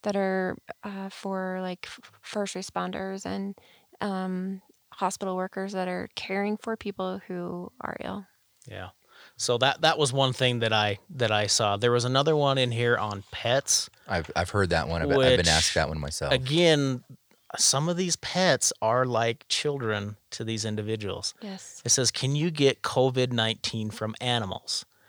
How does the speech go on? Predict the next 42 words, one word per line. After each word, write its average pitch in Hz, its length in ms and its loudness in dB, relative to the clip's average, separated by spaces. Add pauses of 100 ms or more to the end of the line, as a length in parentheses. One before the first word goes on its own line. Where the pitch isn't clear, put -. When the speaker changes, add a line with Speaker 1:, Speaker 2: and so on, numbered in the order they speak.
(160)
Speaker 2:
It - 80 -8
says, 113 220 0
"There 127 180 6
is 113 120 4
no 127 520 6
evidence 110 480 2
that 110 200 0
animals 139 560 0
or 135 120 -4
pets, - 340 -2
such - 240 -2
as 110 100 -4
dogs, 113 420 2
cats, 104 360 -2
can 123 440 -4
be 120 180 -4
infected 107 520 -4
with 104 140 -8
the - 80 -8
new 98 160 -6
coronavirus 95 800 -6
and 110 120 -4
spread 104 320 -2
it - 120 -8
to - 100 -8
humans. 95 460 -8 (340)
However, 131 560 6
it 113 160 -2
is 110 140 2
always 127 400 4
a 123 40 0
good 117 180 0
idea 107 200 0
to 101 80 -4
wash 98 260 -2
your 104 100 -6
hands 98 220 -6
with 98 120 0
soap - 240 2
and 98 120 -10
water 87 320 -6
after 92 460 -8